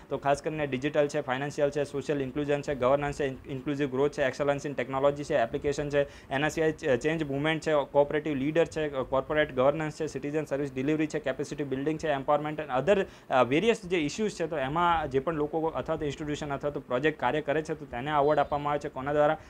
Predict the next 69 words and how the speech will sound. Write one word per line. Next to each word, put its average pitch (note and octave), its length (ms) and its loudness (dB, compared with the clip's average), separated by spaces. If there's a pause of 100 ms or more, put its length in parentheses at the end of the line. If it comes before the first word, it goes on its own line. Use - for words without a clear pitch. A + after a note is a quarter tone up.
(100)
તો C3 80 -4
સ્કોચ D#3 340 0
ગ્રુપ D3+ 180 -2
દ્વારા D#3+ 260 4
આપવામાં D3+ 320 2
આવે F3+ 100 2
છે. F3+ 100 -4
અને D#3+ 120 -4
આ D3+ 100 2
ઇન્સ્ટિટ્યુશન, F3 520 -2
ઓર્ગેનાઇઝેશન D#3+ 720 -2
અને D3+ 280 -4
ઇન્ડિવિડ્યુઅલ D#3+ 460 4 (220)
તો D#3 60 2
આ - 20 4
બંનેને F#3 640 2 (200)
કહેવાય E3 200 4
ને E3+ 80 -4
કે E3 100 -4
એફર્ટ્સને D3 460 -2
રેકગ્નાઇઝ D3 380 -4
કરે D3+ 180 0
છે. D3+ 120 -2
એટલે C#3+ 220 0
એવું C3+ 380 2
ફક્ત C#3+ 200 -2
નથી D3+ 260 -4
કે D3+ 100 -4
ભાઈ C#3+ 180 2
ફક્ત C3+ 260 -6
ઇન્સ્ટિટ્યુશનને C#3+ 640 -4
આપવામાં C3+ 280 -2
આવે C3+ 80 -2
છે C3+ 100 -6
અથવા C3+ 160 -6
તો, C#3 500 0
અ, B2 160 8
ઇન્ડિવિડ્યુઅલને C#3+ 580 0
આપવામાં B2+ 340 -2
આવે C#3 80 0
છે. B3 100 -4
બંનેના E3 500 2
જે D3+ 120 -2
એફર્ટ્સ C3 360 -2
છે C#3+ 60 0
તો C#3+ 120 -6
તેને C3 260 -4
રેકગ્નાઇઝ B2+ 420 -4
કરે E3+ 200 -2
છે. D#3 120 -6
તો C3+ 80 -2
આ C3+ 80 2
પણ C#3+ 180 -6
બેઝિક C3 300 -4
ઇન્ફોર્મેશન C3 460 -6
તમારે B2 240 0
યાદ A#2+ 220 4
રાખવાની C#3+ 280 -2
છે. D#3+ 160 -2
ક્વેશ્ચન D3+ 580 0
આવશે D#3 240 4
તો D#3 80 -4
એવો D3+ 160 4
આવશે D3 260 4
કે C#3+ 120 -6
recently D#3+ 420 -4
સ્કોચ D3 360 0
ગોલ્ડ D3 300 4
એવોર્ડ C3+ 320 4